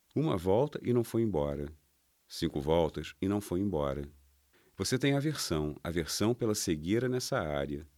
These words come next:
Mais uma vez, perdeu o equilíbrio da mente. Permaneça equânime. Apenas aceite a realidade assim como é.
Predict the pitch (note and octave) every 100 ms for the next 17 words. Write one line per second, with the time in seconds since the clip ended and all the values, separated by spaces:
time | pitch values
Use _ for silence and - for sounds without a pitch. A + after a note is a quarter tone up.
0 | _ _ _ _ _ _ _ _ - F#2
1 | G#2+ D#2+ C#2+ E2+ A#2+ - G2+ D#2 E2+ F#2
2 | G2+ - E2+ E2 F2+ G#2+ D#2 C#2+ D2 -
3 | D2 _ _ _ _ _ _ _ _ _
4 | _ _ - A#2+ A#2 B2 D#3 - - A#2
5 | - E2 C#2+ C#2+ D2+ D#2 _ _ _ _
6 | _ _ _ D#2 - G2+ F2+ D2+ - F2
7 | F#2+ A2 - - D#2 E2 D2 C2+ F2+ G#2+
8 | F2+ D#2+ G2+ G2+ B2 G2 D2